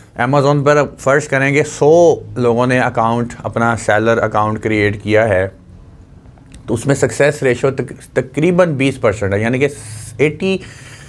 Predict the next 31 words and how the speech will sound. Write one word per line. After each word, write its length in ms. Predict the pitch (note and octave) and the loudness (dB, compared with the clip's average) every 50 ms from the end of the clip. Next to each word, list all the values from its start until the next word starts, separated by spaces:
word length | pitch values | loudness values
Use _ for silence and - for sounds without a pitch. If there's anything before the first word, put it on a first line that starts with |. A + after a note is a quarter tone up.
| - - - - - - - | -20 -20 -20 -20 -10 -2 0
परसेंट 420 | C#3+ D3 C#3+ - - E3 D#3 D3 | 2 2 2 2 2 2 2 4
लोग 260 | C3 C3 C3 C#3+ D3 C3+ | 4 4 4 4 2 2
जो 100 | C#3 C#3 | 2 2
है 160 | C#3 C#3 C#3+ | 2 4 2
वो 60 | C#3+ | 2
नाकाम 460 | C#3+ C#3 B2+ B2 B2 A#2+ B2+ C3+ C#3 | 0 -2 -2 0 2 2 2 2 2
हो 160 | C3+ B2 A#2+ | 0 0 2
जाते 240 | A#2 A#2+ A#2+ - B2 | 2 2 2 2 0
हैं 140 | B2+ C3 B2 | 0 0 0
या 160 | C3 C3+ C3 | 0 0 0
उनकी 260 | B2+ B2+ B2 B2+ C3 | 0 0 0 -2 -4
सेल्स 500 | B2 - - A#2 A2+ A#2 A#2+ B2 A#2+ A#2+ - | -4 -2 0 2 4 4 4 4 2 -2 -4
इतनी 320 | A#2 G#2+ - B2 B2+ B2+ B2 | -4 -4 -2 0 0 0 2
नहीं 300 | A#2 A2+ A2 B2 C3 - | 2 0 0 0 0 0
जनरेट 420 | B2+ A#2+ A2+ G#2+ G#2 G#2+ G2+ G#2 | 0 2 2 2 2 2 2 2
होती 300 | G#2+ G#2 G#2 - A2+ A2+ | 0 0 2 0 -2 0
कि 100 | A2+ B2+ | 2 2
उनकी 400 | A#2+ A#2 A2+ G#2+ G#2 - - A#2+ | 2 2 2 -2 -4 -6 -4 -2
जो 180 | A#2 A2 A2 - | 0 0 0 0
इन्वेस्टमेंट 540 | A2 G2+ G2 G#2 A2 G#2 - - A#2+ A2+ | 0 2 2 2 2 0 -2 -2 -2 -2
वहाँ 200 | G#2+ G#2 G2+ G2+ | 0 0 0 0
पर 160 | F#2+ - A2 G#2 | 0 0 0 2
लगी 200 | F#2+ F#2+ G2 G#2 | 2 0 2 0
होती 240 | G#2 F#2+ F#2 - | 0 -2 0 -2
है 60 | A#2 A#2 | -2 -2
उसको 240 | G#2 - - A#2 | -2 -2 0 2
वो 100 | A#2 A#2 | 2 2
कवर 300 | A#2 - G2+ F#2+ G2 F#2+ | 2 2 2 2 2 2
अप 160 | F#2+ G2 G2 - | 2 0 -2 -2
कर 280 | - F#2+ F2+ F2+ F2+ | -2 0 0 0 0
पाएँ। 440 | F2+ - - F#2+ G2+ G#2 G2 E2+ | -2 -2 -2 0 0 0 -2 -4